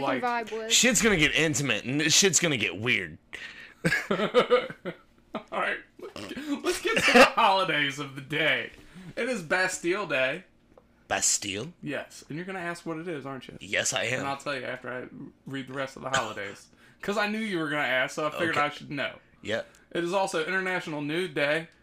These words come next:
Speaker 2: You hear
Speaker 3: Nude?
Speaker 2: that?
Speaker 3: Nude?
Speaker 2: Listeners, send Shorty nudes.
Speaker 3: Yay!
Speaker 2: It's International Sister Cities Day. That one sounds just kinda dumb.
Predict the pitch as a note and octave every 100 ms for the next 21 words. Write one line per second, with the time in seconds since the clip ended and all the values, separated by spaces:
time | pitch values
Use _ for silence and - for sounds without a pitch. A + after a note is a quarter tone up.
0 | _ G#2 D3 D3 F3+ F3 F#3 - - _
1 | _ - - - F#3 C3+ E3 G3+ G3+ -
2 | - - - F#3 F#3 F#3+ F#3 F3+ F3+ D3+
3 | B2 G#2+ - C4+ D#4 D#4 C#4 G3+ E3+ A#2
4 | G2 F2+ - _ - - A#3+ C4+ B3+ B3+
5 | - F#3 - - F3+ G3+ - F#3 - -
6 | E3+ D3 C3+ C3 A#2+ D3 A3 G#3 D3 B2+
7 | A#2+ B2 - B2 G#2 E2 G#2+ A2+ A#2+